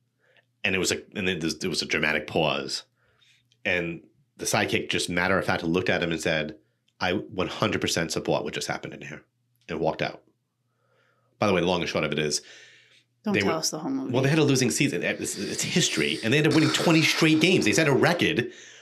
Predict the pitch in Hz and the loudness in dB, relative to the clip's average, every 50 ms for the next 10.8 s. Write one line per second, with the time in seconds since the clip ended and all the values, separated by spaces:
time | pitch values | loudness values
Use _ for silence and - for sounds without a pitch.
0 | - - - _ _ _ _ _ - 131 117 120 113 113 123 139 147 143 - - | -20 -20 -20 _ _ _ _ _ 0 2 4 4 4 6 6 6 4 2 0 -4
1 | - - _ _ - - 113 110 110 110 98 107 113 123 123 131 127 - 104 143 | -10 -20 _ _ -6 0 2 2 4 2 2 2 2 2 4 4 2 4 4 4
2 | 180 190 - - - 101 92 - 110 104 120 131 131 117 131 127 117 110 - 117 | 4 4 2 2 2 0 2 2 2 2 2 2 4 4 4 4 4 4 4 2
3 | 123 - 139 131 127 147 170 170 - 175 123 80 69 - - - 76 - 71 69 | 2 2 2 2 2 2 0 2 2 2 2 2 0 -2 -2 -2 -2 -4 -6 -8
4 | - - - - - _ _ _ _ _ _ - 135 120 101 - - - - _ | -12 -16 -20 -20 -20 _ _ _ _ _ _ -10 -8 -8 -8 -8 -14 -20 -20 _
5 | _ _ _ _ - - 135 156 - - - - 117 120 123 135 147 160 156 - | _ _ _ _ -2 0 2 2 2 2 0 2 2 4 4 4 4 2 0 -2
6 | - - - - - - - - - - - - - 110 104 - - 117 120 - | -6 -10 -10 -10 -10 -12 -14 -14 -16 -16 -16 -12 -6 -2 2 4 6 6 8 8
7 | - - - 330 - - - 104 98 92 120 117 113 107 107 107 104 - 104 104 | 8 8 6 4 2 0 0 0 2 2 4 4 6 6 4 4 4 4 2 4
8 | 98 98 95 104 107 110 107 101 95 92 92 90 98 95 90 85 - 92 85 82 | 4 2 4 4 4 6 6 4 2 0 0 -2 -2 -2 -2 -2 -2 -2 -2 -4
9 | - 82 82 80 80 - - - - 311 311 302 285 254 - - - 254 202 202 | -2 -2 -2 -2 -2 -4 -8 -4 0 2 4 4 2 2 -2 -4 -2 2 2 4
10 | 196 208 190 170 185 185 185 180 180 175 170 180 185 175 170 147 | 4 4 4 4 4 2 4 4 4 4 4 4 4 2 2 0